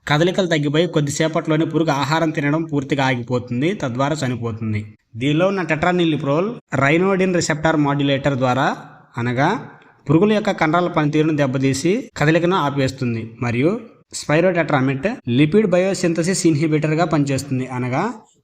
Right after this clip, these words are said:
పురుగు శరీరంలో కొవ్వు తయారీని అడ్డుకుంటుంది. ఈ రెండింటి యాక్షన్స్ ద్వారా పురుగులు చనిపోవడం జరుగుతుంది. దీనితో పాటు ఇచ్చే సర్ఫెక్టెంట్ ద్వారా మందు ఆకు,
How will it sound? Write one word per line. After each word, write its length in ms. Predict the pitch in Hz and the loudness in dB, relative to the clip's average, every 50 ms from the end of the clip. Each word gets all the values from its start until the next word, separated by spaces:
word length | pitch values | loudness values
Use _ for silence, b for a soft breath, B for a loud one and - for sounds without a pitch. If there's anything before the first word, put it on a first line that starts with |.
| _ - 151 | _ 0 2
పురుగు 200 | 160 190 226 214 | 4 4 4 2
శరీరంలో 500 | 220 185 180 185 196 190 185 185 190 180 | 2 0 0 2 2 2 2 2 0 0
కొవ్వు 280 | 185 - 165 170 180 | 0 2 2 2 2
తయారీని 460 | 170 175 165 165 165 160 160 156 156 | 2 2 2 2 2 2 0 0 0
అడ్డుకుంటుంది. 680 | 156 135 123 120 135 127 135 123 113 117 113 113 113 113 113 - - B B B B B B - | 0 -2 -2 -4 -4 -4 -4 -4 -4 -4 -4 -6 -6 -8 -10 -14 -18 B B B B B B 2
ఈ 120 | 143 151 | 4 4
రెండింటి 340 | 156 165 170 190 220 202 220 | 4 4 4 2 2 2 2
యాక్షన్స్ 360 | 202 185 170 - 190 156 151 | 2 2 0 0 -2 -2 -2
ద్వారా 320 | 151 147 147 135 135 147 180 220 262 - - B B B - - - | 0 0 2 2 2 2 0 0 -2 -6 -12 B B B -12 0 2
పురుగులు 220 | 156 175 208 208 208 175 | 4 4 4 2 2 2
చనిపోవడం 380 | 165 156 - 160 160 175 185 | 0 2 2 0 0 0 0
జరుగుతుంది. 520 | 165 151 143 135 127 - 127 123 117 117 120 - - - _ _ _ - | 0 0 0 0 -2 -2 -2 -4 -4 -4 -6 -10 -12 -20 _ _ _ -2
దీనితో 380 | 120 131 160 190 214 208 220 214 | 2 4 4 4 4 2 0 0
పాటు 400 | 196 208 185 170 147 156 175 208 247 269 269 - - - - b b b b b b - | 2 2 2 2 2 2 0 0 0 -2 -6 -10 -18 -20 -20 b b b b b b 0
ఇచ్చే 260 | 151 151 - 180 165 | 0 2 2 0 2
సర్ఫెక్టెంట్ 600 | 147 156 151 139 - 196 190 190 202 196 185 175 | 2 0 -2 0 -2 -2 -2 0 0 0 2 2
ద్వారా 260 | 151 156 151 156 170 | 2 2 2 2 2
మందు 320 | 165 156 151 151 165 185 | 2 2 2 2 2 2
ఆకు, 260 | 185 160 147 160 156 | 2 2 0 0 -2